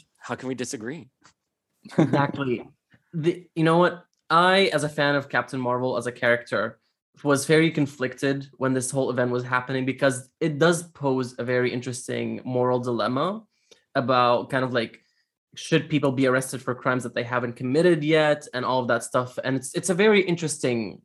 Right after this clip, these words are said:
Speaker 2: conundrum. But the way that it was executed, the way that the whole thing, the crossovers, the tie-in issues, it was just plain bad. It ruined so many characters for me. I think the worst tie-in issues for that event were, like, the Ms. Marvel ones, where she was, like,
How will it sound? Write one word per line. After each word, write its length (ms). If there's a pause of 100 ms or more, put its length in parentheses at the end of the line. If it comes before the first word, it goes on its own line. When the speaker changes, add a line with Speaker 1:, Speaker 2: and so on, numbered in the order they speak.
Speaker 2:
conundrum. 580 (400)
But 160
the 80
way 140
that 120
it 60
was 140
executed, 800
the 80
way 200
that 360 (480)
the 160
whole 380
thing, 500
the 80
crossovers, 800
the 80
tie-in 460
issues, 520
it 100
was 220
just 400 (400)
plain 500
bad. 300
It 120
ruined 280
so 220
many 160
characters 420
for 160
me. 320 (320)
I 80
think 320
the 80
worst 640 (160)
tie-in 240
issues 360
for 120
that 260 (440)
event 480
were, 100
like, 180
the 60
Ms. 240
Marvel 380
ones, 240
where 100
she 120
was, 140
like, 240